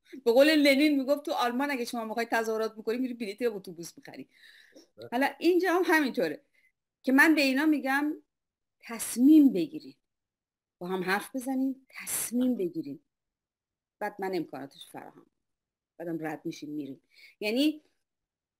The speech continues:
Speaker 1: تأثیر خودش رو گذاشته، منتها این تأثیر باید بشینه تو این ذهن ها. ما باید یه مقدار به عزیزان کشورهای مختلف فرصت بدیم که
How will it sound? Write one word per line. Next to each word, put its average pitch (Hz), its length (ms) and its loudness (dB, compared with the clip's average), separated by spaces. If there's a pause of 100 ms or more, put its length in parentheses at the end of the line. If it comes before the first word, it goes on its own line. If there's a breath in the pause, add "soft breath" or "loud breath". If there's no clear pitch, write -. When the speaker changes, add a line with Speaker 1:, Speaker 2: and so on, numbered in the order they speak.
(220)
Speaker 1:
تأثیر 220 720 -6
خودش 269 460 -6
رو 262 60 -4
گذاشته، 190 420 -8
منتها 220 260 -6
این 262 80 -2
تأثیر 240 380 -6
باید 220 260 -6
بشینه 202 420 0
تو 147 140 -14
این 143 120 -10
ذهن 143 380 -14
ها. 120 200 -18 (1600)
ما 185 120 -6
باید 190 260 -8
یه 262 80 0
مقدار 226 420 -4
به 220 400 -4 (280)
عزیزان 190 640 -6
کشورهای 175 600 -12
مختلف 170 520 -10 (100)
فرصت 160 380 -14 (100)
بدیم 220 280 -14
که 233 280 -12